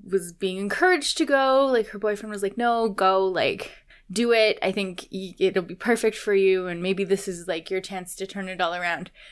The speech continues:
and, uh, then she ended up getting it, and now she's, like, quite famous.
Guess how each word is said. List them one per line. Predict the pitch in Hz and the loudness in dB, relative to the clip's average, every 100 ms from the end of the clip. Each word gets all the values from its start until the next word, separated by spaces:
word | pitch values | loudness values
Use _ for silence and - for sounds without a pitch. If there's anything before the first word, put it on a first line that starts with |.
| - - | -20 -4
and, | 190 185 185 180 | 0 0 0 2
uh, | 175 170 | 6 6
then | 175 196 | 4 0
she | - | -2
ended | 240 240 | 0 2
up | 214 | 2
getting | 220 254 | 2 2
it, | 349 311 | -2 -4
and | 226 | -4
now | 240 | -4
she's, | 247 302 285 | -4 -8 -8
like, | 285 _ _ _ - | -10 _ _ _ -6
quite | 262 262 | -6 -4
famous. | 262 269 - - | -6 -6 -8 0